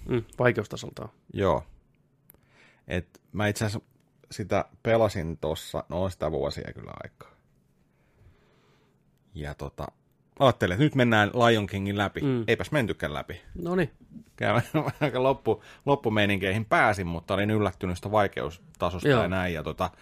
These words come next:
Speaker 2: mä itse asiassa siitä jotain videoakin kattelin tossa jokin aika sitten, missä oli sen pelin kehityksestä.
Speaker 1: Mm.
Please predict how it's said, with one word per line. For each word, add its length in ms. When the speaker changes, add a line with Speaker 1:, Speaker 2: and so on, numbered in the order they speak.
Speaker 2:
mä 360
itse 280
asiassa 360
siitä 260
jotain 500
videoakin 680
kattelin 540
tossa 460
jokin 400
aika 260
sitten, 640
missä 420
oli 380
sen 220
pelin 320
kehityksestä. 840
Speaker 1:
Mm. 180